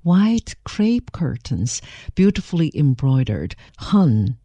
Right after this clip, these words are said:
and numerous little gauze silk bags filled with scent were suspended from the carved work of the frame. The odor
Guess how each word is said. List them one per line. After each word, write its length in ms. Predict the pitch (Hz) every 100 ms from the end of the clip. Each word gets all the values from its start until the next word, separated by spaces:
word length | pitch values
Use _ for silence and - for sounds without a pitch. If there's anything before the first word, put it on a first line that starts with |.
| _
and 240 | 156 151 -
numerous 520 | 180 190 226 226 190
little 440 | 175 175 - 220 208
gauze 460 | - 180 196 190 - -
silk 420 | - 233 214 - -
bags 440 | 120 123 - - -
filled 380 | - 175 165
with 240 | 147 151 -
scent 460 | - 196 143 113 - - - -
were 80 |
suspended 640 | 143 135 - - 165 135 -
from 260 | 143 135
the 100 | 127
carved 460 | 123 - 147 147 139
work 380 | 135 143 131 139
of 160 | 123
the 80 | -
frame. 520 | 117 - 151 - 110 - _ -
The 160 | 196 -
odor 460 | 233 247 135 120